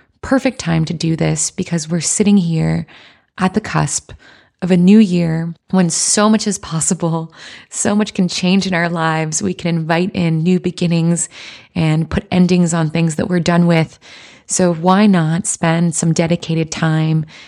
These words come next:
getting super clear about what it is you want from this world, and then learning the steps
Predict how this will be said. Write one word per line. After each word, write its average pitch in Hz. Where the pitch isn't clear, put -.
getting 185
super -
clear 165
about 185
what 202
it 240
is 180
you 185
want 165
from 180
this 190
world, 160
and 196
then 185
learning 208
the 175
steps -